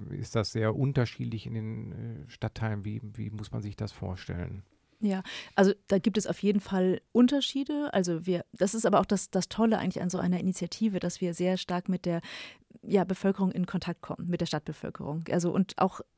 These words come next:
Speaker 2: klar, sehr unterschiedliche auch, ähm, Erfahrungen machen, das ist ganz klar. Ähm,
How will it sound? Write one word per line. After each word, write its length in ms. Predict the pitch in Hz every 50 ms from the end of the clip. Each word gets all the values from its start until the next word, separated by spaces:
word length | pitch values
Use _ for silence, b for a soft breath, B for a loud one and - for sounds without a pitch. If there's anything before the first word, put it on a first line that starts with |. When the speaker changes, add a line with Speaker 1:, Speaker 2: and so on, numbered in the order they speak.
| _ _ -
Speaker 2:
klar, 320 | - - 254 214 160 156 165
sehr 240 | - 214 214 -
unterschiedliche 720 | - 262 - 302 - - 254 233 240 233 202 214 202 208 -
auch, 260 | - 202 190 - - -
ähm, 320 | 190 196 190 190 185 180 180 B B B B B B
Erfahrungen 500 | 202 - - 175 160 151 156 156 151 139
machen, 240 | 151 - - 165
das 240 | - 185 180 - -
ist 240 | - - - - -
ganz 260 | 170 165 170 - -
klar. 320 | - - 170 180 214 269 339 B B B B B B B B B -
Ähm, 360 | 208 214 220 214 214 202